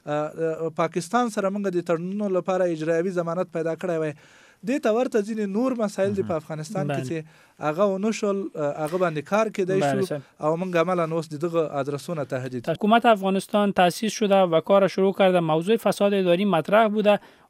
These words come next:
Speaker 2: و از، اه، سال، چندین سال و سالها به این طرف روی موضوع فساد اداری تاکید شده و گفته شده که باید با فساد اداری مبارزه شود و از بین برده شود. تا زمانی که فساد از بین برده نشده، اه، ظرفیت سازی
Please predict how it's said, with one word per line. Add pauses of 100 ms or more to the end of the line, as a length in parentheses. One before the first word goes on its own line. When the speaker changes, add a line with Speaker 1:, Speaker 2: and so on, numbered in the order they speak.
Speaker 2:
و
از،
اه، (220)
سال،
چندین
سال
و
سالها
به
این
طرف
روی
موضوع
فساد
اداری (280)
تاکید
شده
و
گفته
شده
که
باید (360)
با
فساد
اداری
مبارزه
شود
و
از
بین
برده
شود.
تا
زمانی
که
فساد
از
بین
برده
نشده، (380)
اه،
ظرفیت
سازی